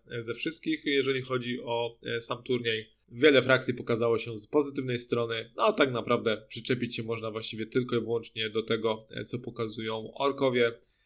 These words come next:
I tu bardziej chodzi mi nawet o sam kodeks, a nie stricte o graczy, no bo, e, książka troszeczkę teraz upierdliwa. Trzeba znaleźć na nią jakiś pomysł, zobaczymy, co przyniosą kolejne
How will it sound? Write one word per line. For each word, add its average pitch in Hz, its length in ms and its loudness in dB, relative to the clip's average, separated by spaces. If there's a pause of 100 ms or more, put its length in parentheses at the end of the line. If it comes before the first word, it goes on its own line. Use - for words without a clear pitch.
(220)
I 127 80 -4
tu 120 80 -2
bardziej 120 380 2
chodzi 113 320 -2
mi 113 160 -8
nawet 113 300 -2
o 113 140 -2
sam 117 200 -6
kodeks, 123 380 2
a 131 80 -4
nie 120 200 -4
stricte 123 380 -2
o 117 40 2
graczy, 135 420 4
no 113 80 -2
bo, 113 280 0 (100)
e, 113 100 -2
książka 113 480 -2
troszeczkę 117 480 -6
teraz 113 280 -4
upierdliwa. 117 640 0
Trzeba 160 240 4
znaleźć 143 320 6
na 139 80 4
nią 131 100 0
jakiś 123 240 0
pomysł, 131 480 0
zobaczymy, 123 440 2
co 120 120 -2
przyniosą 117 560 -4
kolejne 127 360 0